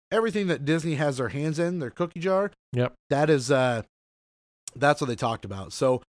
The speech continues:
Speaker 1: um, the rundown, I mean, let's start with the tip of the dick, right? The Mandalorian got the full trailer release that they showed at Comic-Con a couple months back.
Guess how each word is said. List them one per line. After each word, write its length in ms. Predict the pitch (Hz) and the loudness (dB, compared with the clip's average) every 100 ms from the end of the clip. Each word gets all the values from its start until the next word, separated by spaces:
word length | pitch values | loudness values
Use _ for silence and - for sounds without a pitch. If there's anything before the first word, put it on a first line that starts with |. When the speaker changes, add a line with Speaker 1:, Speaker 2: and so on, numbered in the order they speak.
| _ - | _ -6
Speaker 1:
um, 320 | 123 117 117 - _ _ - 139 - | -4 -2 -4 -12 _ _ -20 -18 0
the 80 | 156 | 2
rundown, 440 | 175 208 185 180 | 4 4 4 4
I 40 | 170 | 4
mean, 300 | 151 143 127 _ - _ - | 2 0 -6 _ -20 _ -6
let's 240 | 147 165 - | 0 0 2
start 340 | 175 160 - | 4 4 4
with 140 | 147 - _ | -2 -2 _
the 180 | 131 131 | -2 0
tip 200 | - 160 | 4 2
of 60 | 127 | 2
the 60 | 117 | 0
dick, 320 | 127 110 - | 0 0 -2
right? 240 | 120 127 - - - | -2 -2 -6 -20 -6
The 80 | 131 | 0
Mandalorian 760 | 147 170 147 147 147 127 123 | 4 6 6 6 6 4 0
got 260 | 123 113 117 - | -2 -2 -4 -2
the 100 | 123 | 2
full 240 | 151 147 | 6 6
trailer 380 | - 143 143 139 | 4 2 4 4
release 380 | 135 135 139 - | 4 4 2 0
that 100 | 117 | -2
they 120 | 123 | -2
showed 240 | - 131 | 2 2
at 80 | 117 | 2
Comic-Con 460 | - 143 135 143 131 | 0 0 0 0 -2
a 20 | |
couple 260 | - 143 120 | -2 -4 -2
months 220 | 127 123 | -2 -2
back. 420 | 139 143 135 - | 0 2 0 -4